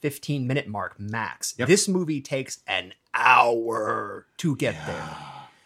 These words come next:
Speaker 1: And that, that hour is not spent doing anything other than watching a ghost play footsie with some kids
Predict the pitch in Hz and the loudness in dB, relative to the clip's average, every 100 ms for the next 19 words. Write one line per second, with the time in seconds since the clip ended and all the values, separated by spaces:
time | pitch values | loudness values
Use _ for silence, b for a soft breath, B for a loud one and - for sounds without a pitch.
0 | B _ 151 139 131 135 - _ 143 139 | B _ 4 4 4 4 2 _ 0 0
1 | - 160 208 170 139 131 143 151 - - | 4 4 4 4 2 0 2 2 0 -6
2 | - 180 135 - 143 135 143 185 180 147 | -2 -2 -2 -4 -4 -2 0 -2 -2 -2
3 | 120 135 123 113 117 120 _ _ _ _ | 0 0 -2 -2 -4 -6 _ _ _ _
4 | 101 113 139 190 202 180 190 170 - - | -4 2 2 4 2 4 4 4 -6 -2
5 | 147 170 - 226 - 269 277 - 311 277 | -2 -2 0 0 2 -2 -2 -4 -6 -8
6 | - 311 170 151 | 0 4 4 2